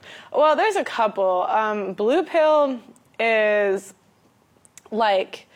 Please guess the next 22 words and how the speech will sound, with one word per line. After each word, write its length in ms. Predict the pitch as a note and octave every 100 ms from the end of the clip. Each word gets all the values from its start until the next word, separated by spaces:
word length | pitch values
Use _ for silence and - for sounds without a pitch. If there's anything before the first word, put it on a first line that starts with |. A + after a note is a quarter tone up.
| - - -
guys 400 | A3 G#3+ A3 A3+
that 140 | A3 -
aren't 200 | G3+ G#3+
aware 280 | G#3+ A3 G#3+
of 100 | G3
these 220 | A3 G#3+
things. 400 | - A3 A3 G#3
So, 200 | - G3+
like, 300 | G3 F#3+ - - -
for 160 | - A#3
example, 560 | G#3+ - G#3 G#3 G3+ G3+
like, 160 | -
someone 260 | - A#3 A#3
that's 180 | G#3 -
blue 240 | - F#3+
pill 500 | - G3 F#3+ F#3 - -
might 340 | F#3+ F#3 - - -
<sighs> 500 | - - - - -
marry 360 | G3+ G3+ G3
a 40 | F#3
single 280 | G3+ F3
mother. 360 | E3+ E3+ E3+ F#3